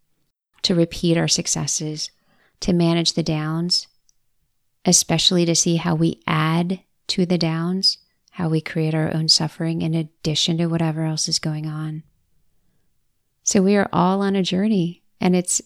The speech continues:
one that's filled with unexpected plot twists and turns. Impossible to predict them all. You can't, I can't. I try. I expect myself to, and then I beat my head against the wall and say, "What was I thinking?" And the journey, it comes with emotion.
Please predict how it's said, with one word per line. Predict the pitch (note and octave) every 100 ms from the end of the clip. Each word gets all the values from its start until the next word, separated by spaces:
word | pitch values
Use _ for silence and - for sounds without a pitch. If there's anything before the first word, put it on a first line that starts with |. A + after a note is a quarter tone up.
| -
one | F3 F3+ G3
that's | F#3 -
filled | - F3+ F3 F3
with | E3 -
unexpected | F3 F#3 - F3+ - F3+
plot | - D#3+ E3 G3+
twists | - G3 G3 - -
and | F#3 G3+
turns. | G3 F#3 F3+ F3+ F3+ - _ _ _ _ _ _
Impossible | G3 E3+ D#3+ D#3 F3+ F3+
to | F3+ F3+
predict | F#3+ F3 -
them | F#3
all. | F3+ D#3+ D#3+ E3 - _ _ _ -
You | E3
can't, | E3+ - E3+ E3 D#3+ -
I | D#3
can't. | F3 - E3 D#3+ D#3+ - - _ _ _
I | G3
try. | F#3+ F3+ F3 D3 D3 F3+
I | F3+
expect | F3+ - F#3
myself | D#3+ F3 E3 -
to, | D#3 D3+
and | D#3
then | E3
I | E3
beat | D#3+ E3
my | D3+
head | D#3+ D#3
against | D#3 D#3 -
the |
wall | D3+ D3+
and | D#3
say, | - D#3+
"What | F3
was | F3+
I | D#3
thinking?" | D#3 D3+ D#3+ E3+ G3 - - _ _ _ _ _ _ _ _ _ _ _
And | G3
the | F#3
journey, | F3+ F3+ F3+
it | F3
comes | - E3+ F3
with | E3
emotion. | D#3+ D3+ D3+ - D#3 D#3